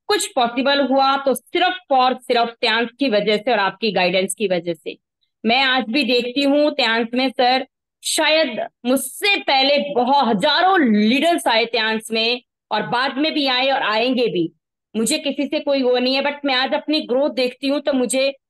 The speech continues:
एक ही चीज करती हूँ मैं भगवान को हमेशा, कि मेरी ग्रोथ की वजह सिर्फ और सिर्फ आईडी नेट सिस्टम है।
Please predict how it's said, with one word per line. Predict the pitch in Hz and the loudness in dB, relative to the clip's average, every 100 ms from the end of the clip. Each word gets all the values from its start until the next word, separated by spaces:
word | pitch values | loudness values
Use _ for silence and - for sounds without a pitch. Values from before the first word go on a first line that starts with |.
| _ - | _ -4
एक | 277 285 | -4 -2
ही | 349 | -4
चीज | 320 294 - | -2 -4 -2
करती | 254 - | -4 -2
हूँ | 294 | -2
मैं | 277 | -2
भगवान | 247 220 220 226 | -2 -2 -2 -2
को | 247 | -4
हमेशा, | 226 208 208 233 247 - _ _ _ - | -2 -2 -2 -4 -4 -8 _ _ _ -4
कि | 262 285 | -2 0
मेरी | 277 339 | 0 0
ग्रोथ | 240 151 220 285 339 - | -4 -4 0 0 -2 -2
की | 349 | -2
वजह | 247 233 254 | -2 0 -2
सिर्फ | 247 233 233 - | -2 -4 -2 -2
और | 226 | -4
सिर्फ | 226 220 208 | -2 -4 -2
आईडी | 196 190 | -2 -2
नेट | 190 | -4
सिस्टम | - 180 - 202 | -6 -10 -6 -6
है। | 180 | -6